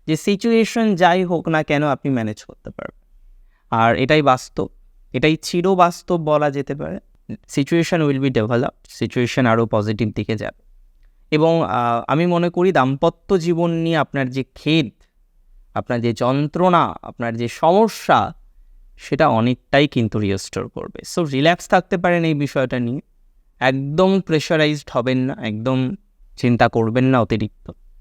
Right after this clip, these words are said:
সিচুয়েশন আগের থেকে ভালো। নতুন বিয়ের জন্য যারা ট্রাই করছেন তারা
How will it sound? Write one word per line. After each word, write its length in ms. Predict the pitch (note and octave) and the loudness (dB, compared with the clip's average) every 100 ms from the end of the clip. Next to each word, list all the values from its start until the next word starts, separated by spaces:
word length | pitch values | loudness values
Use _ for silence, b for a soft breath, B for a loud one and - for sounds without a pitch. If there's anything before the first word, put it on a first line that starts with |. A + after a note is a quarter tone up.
| - - - | -20 -20 -4
সিচুয়েশন 540 | C3 - C3 - B2+ | -2 2 0 2 0
আগের 180 | G#2+ G#2 - | 0 -2 -10
থেকে 220 | - E3+ | -14 -14
ভালো। 180 | - _ _ _ _ _ _ D3 | -18 _ _ _ _ _ _ -2
নতুন 240 | D#3+ G3+ | 2 2
বিয়ের 240 | F#3 G3+ F#3+ | 4 2 2
জন্য 240 | G#3+ G#3 | 2 4
যারা 180 | G3 F#3 | 2 2
ট্রাই 320 | F3 E3+ E3+ | 2 2 2
করছেন 540 | F3+ F3 - - A3+ A#3 | 0 -2 -2 -2 0 2
তারা 400 | C3+ C3 C3 | 2 2 0